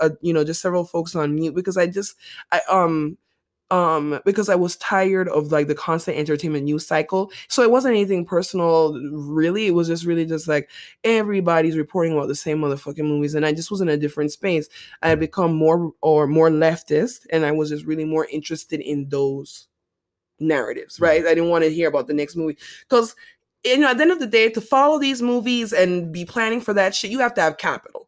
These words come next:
Speaker 1: right? And I have that, but, like, I don't wanna read about the shit all day. I felt like my values were different than, like, the next movie in the trailer, and it's always the next trailer, the next this and that. That's why I shut down my site, because I just got tired. I can't get there all the time. I'm,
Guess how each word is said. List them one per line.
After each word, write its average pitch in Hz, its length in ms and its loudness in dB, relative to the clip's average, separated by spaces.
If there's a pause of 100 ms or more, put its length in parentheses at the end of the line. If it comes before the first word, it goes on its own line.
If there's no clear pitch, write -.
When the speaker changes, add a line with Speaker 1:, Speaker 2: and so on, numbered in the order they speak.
(120)
Speaker 1:
right? 185 240 4
And 202 260 0 (100)
I 220 120 4
have 233 300 2
that, 277 260 4
but, 214 100 2
like, 185 160 2
I 185 140 0
don't 202 160 0
wanna 190 200 0
read 185 480 -8 (300)
about 180 300 2
the 196 80 -2
shit 240 220 0
all 170 240 4
day. 175 260 2
I 156 80 0
felt 180 240 -4
like 165 180 -2
my 160 160 -4
values 160 480 -2
were 156 80 -2
different 160 460 -6
than, 156 180 -4
like, 143 200 -8
the 151 80 -4
next 151 260 -6
movie 160 220 -4
in 151 80 -2
the 147 60 -4
trailer, 165 300 -2
and 160 80 0
it's 156 80 -4
always 165 240 2
the 156 80 -2
next 175 320 -2
trailer, 175 180 -2
the 156 120 0
next 156 300 -2
this 156 200 -8
and 151 120 -4
that. 113 340 -8 (320)
That's 208 200 0
why 208 140 4
I 208 60 2
shut 208 220 -2
down 170 180 4
my 160 140 0
site, 175 340 -2 (260)
because 208 380 0
I 208 80 2
just 226 160 -6
got 196 180 2
tired. 208 260 2
I 190 80 4
can't 233 280 -2
get 190 200 2
there 196 120 2
all 190 100 6
the 185 60 -6
time. 196 160 -2
I'm, 214 140 0